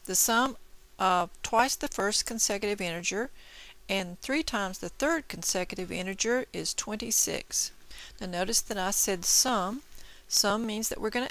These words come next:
add these together. See, the word sum means we're gonna add.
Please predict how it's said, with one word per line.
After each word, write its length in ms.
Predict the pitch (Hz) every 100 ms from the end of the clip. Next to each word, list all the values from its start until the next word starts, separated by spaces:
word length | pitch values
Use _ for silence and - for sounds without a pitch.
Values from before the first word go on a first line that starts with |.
| -
add 320 | 185 180 175
these 240 | 180 196
together. 580 | - 240 185 170 196 294 - - - - - - - - - - - - - - - - - - - - -
See, 220 | - -
the 100 | 185
word 240 | 185 196 220
sum 580 | - - 190 175 202 269 - -
means 200 | 180 180
we're 80 | 180
gonna 220 | 180 190 -
add. 440 | - 170 165 220